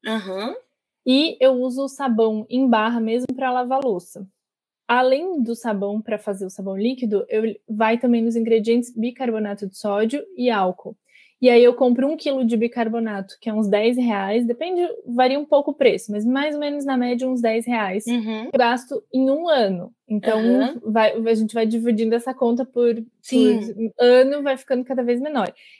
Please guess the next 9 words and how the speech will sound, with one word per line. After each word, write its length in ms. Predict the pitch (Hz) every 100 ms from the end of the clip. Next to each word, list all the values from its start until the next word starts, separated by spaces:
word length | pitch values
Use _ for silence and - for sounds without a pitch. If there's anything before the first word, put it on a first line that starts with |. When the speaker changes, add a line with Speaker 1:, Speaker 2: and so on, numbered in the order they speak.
| -
Speaker 2:
E 220 | 277 269
álcool, 480 | 233 226 247 294 269
eu 120 | 269
uso 260 | 254 254
mais 180 | 269 277
ou 60 | 294
menos 200 | 294 269
uns 200 | 269 233
dois, 500 | 214 220 262 262